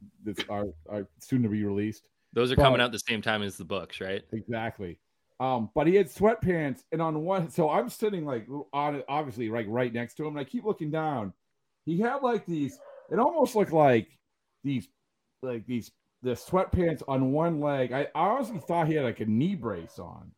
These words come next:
Speaker 1: It was like this, on one leg, there was these, like, almost like foam pads that went the length of his sweatpants. It's just, like, a scene that, like, he knows what he's doing and I don't. So,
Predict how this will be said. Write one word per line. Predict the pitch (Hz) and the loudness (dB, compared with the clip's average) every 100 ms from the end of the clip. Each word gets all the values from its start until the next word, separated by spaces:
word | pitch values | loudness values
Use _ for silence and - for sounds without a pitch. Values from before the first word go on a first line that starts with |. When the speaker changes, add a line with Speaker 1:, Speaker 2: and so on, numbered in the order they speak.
| _ _ _ _ | _ _ _ _
Speaker 1:
It | 147 | 4
was | 170 165 | 8 8
like | 151 143 - | 6 4 2
this, | 143 - - | 0 0 2
on | 139 147 | 4 6
one | 170 208 196 | 6 4 4
leg, | 170 165 143 | 4 2 2
there | 120 139 | 0 2
was | 135 123 | 2 2
these, | 104 113 127 | 0 -2 -2
like, | 117 - - _ - | -4 -6 -16 _ -4
almost | 170 196 - | 0 0 0
like | 151 - - | -2 -4 2
foam | 160 165 147 | 4 4 2
pads | - 139 135 104 98 - - - - - _ | 0 2 0 -2 -6 -14 -16 -16 -16 -20 _
that | 123 120 - - | -2 -2 -4 -4
went | 127 139 | 0 0
the | 127 | 0
length | 123 139 135 | 0 0 -2
of | 127 | -4
his | 104 - | -4 -6
sweatpants. | - 127 - 92 87 - - - - - - - | -4 -4 -4 -10 -12 -18 -20 -20 -20 -20 -14 -4
It's | 143 - | -4 0
just, | 220 226 - | 2 2 4
like, | 190 170 | 2 4
a | 147 | 2
scene | - 151 147 143 | 0 2 2 4
that, | 135 | 2
like, | 123 117 90 _ _ _ _ - - - - | 4 2 0 _ _ _ _ -20 -20 -20 -2
he | 165 196 | 4 8
knows | 208 160 | 8 8
what | 180 | 8
he's | 160 - | 6 8
doing | 156 151 139 | 8 10 8
and | 123 | 4
I | 127 | 2
don't. | 127 143 151 156 _ _ | 2 2 2 0 _ _
So, | 123 120 113 107 | 2 4 4 2